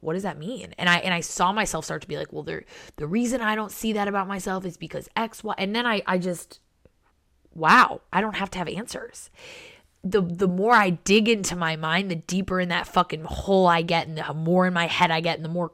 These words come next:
cut off from the joy I get, right? 'Cause there's so many things to heal. There's so many traumas. There's so, like, you will spend the rest of your life breaking down your mind. So I was like, "I, for once, am okay with not having an answer."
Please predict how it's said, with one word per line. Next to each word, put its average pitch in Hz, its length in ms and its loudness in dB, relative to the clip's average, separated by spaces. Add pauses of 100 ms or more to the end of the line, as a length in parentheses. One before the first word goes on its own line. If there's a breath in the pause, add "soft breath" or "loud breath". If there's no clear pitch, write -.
cut - 320 8
off 175 240 8
from 165 160 -4
the 165 120 -8 (100)
joy 175 300 2
I 170 180 4
get, 180 180 0 (220 loud breath)
right? 294 160 8
'Cause 349 120 2
there's 349 220 0
so 339 480 -4
many 330 240 0
things 277 320 -2
to 220 100 2
heal. - 380 -2 (320 loud breath)
There's 277 200 4
so 359 520 -2
many 311 240 2
traumas. - 680 2 (480 loud breath)
There's 262 180 2
so, 320 340 0
like, 294 160 -4
you 339 240 6
will 359 180 4
spend 349 340 2
the 285 80 6
rest 285 360 6
of 311 100 4
your 320 140 6
life 311 280 6
breaking 254 340 4
down 247 160 4
your 220 120 2
mind. 220 320 2 (420 loud breath)
So - 100 -2
I 277 80 10
was 262 120 6
like, 233 160 4
"I, 208 320 8
for 254 260 4
once, 185 320 2
am 285 100 4
okay 185 280 2
with 247 120 2
not 202 120 2
having 180 200 -2
an 160 100 -6
answer." 208 580 -4